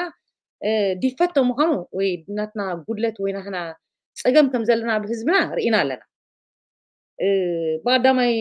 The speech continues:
ሲ፣ እ፣ ከምኡ ሓንቲ ትዕለኒ ነይራስ ሰለስተ ኣንስትስ ኣብቲ፣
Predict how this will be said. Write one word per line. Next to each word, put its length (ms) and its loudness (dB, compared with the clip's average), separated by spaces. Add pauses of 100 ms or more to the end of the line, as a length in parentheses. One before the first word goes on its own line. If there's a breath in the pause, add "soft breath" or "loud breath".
(300)
ሲ፣ 100 -16 (600)
እ፣ 160 -4
ከምኡ 320 -2 (100)
ሓንቲ 260 -6
ትዕለኒ 480 -2
ነይራስ 420 -2
ሰለስተ 380 -2
ኣንስትስ 400 -6 (160)
ኣብቲ፣ 260 -12